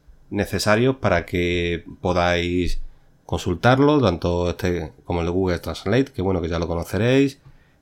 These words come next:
También os pongo el, el link de, de quiénes son los creadores,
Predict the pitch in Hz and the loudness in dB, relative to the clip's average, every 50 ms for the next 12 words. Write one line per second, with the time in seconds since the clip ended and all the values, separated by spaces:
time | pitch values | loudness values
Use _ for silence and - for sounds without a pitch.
0 | _ _ - 90 87 92 95 95 98 98 98 95 92 - 98 101 98 95 95 92 | _ _ -4 0 2 4 4 6 6 6 4 2 2 6 8 8 8 8 4 2
1 | 92 90 90 87 87 85 - - 90 92 92 92 95 98 104 113 113 110 117 110 | 2 2 0 0 -2 -4 -6 -4 -2 -2 0 2 2 4 4 4 2 2 0 -2
2 | - - _ _ _ _ _ _ _ _ _ - - 98 101 98 98 95 95 95 | -6 -12 _ _ _ _ _ _ _ _ _ -12 -6 0 2 4 4 4 4 2
3 | 92 92 92 92 92 90 90 90 87 87 85 76 - - - _ _ _ _ - | 2 2 2 2 2 0 0 0 -2 -4 -6 -8 -10 -12 -16 _ _ _ _ -6
4 | 95 98 104 90 - 110 110 110 - 113 113 101 - - 110 104 107 117 120 107 | 0 0 0 2 4 4 4 4 4 4 2 2 2 4 4 4 6 6 4 4
5 | 113 120 - - | 2 0 -2 -8